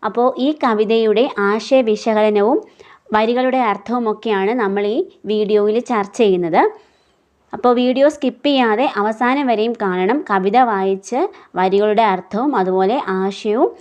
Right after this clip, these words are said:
ഗഹനമായിട്ടുള്ള ആശയവും ഒക്കെ നമുക്ക് ചർച്ച ചെയ്യാം. അപ്പോൾ തീർച്ചയായും നിങ്ങൾ വീഡിയോ സ്കിപ്പ് ചെയ്യാതെ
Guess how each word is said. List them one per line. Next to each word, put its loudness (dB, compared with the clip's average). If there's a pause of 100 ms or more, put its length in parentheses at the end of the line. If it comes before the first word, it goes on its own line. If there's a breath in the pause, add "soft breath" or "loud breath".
(460 loud breath)
ഗഹനമായിട്ടുള്ള 0 (160)
ആശയവും -2
ഒക്കെ -2
നമുക്ക് 0
ചർച്ച -4 (140)
ചെയ്യാം. 2 (460 soft breath)
അപ്പോൾ -2
തീർച്ചയായും 2
നിങ്ങൾ 4 (480 loud breath)
വീഡിയോ 4
സ്കിപ്പ് -2
ചെയ്യാതെ 4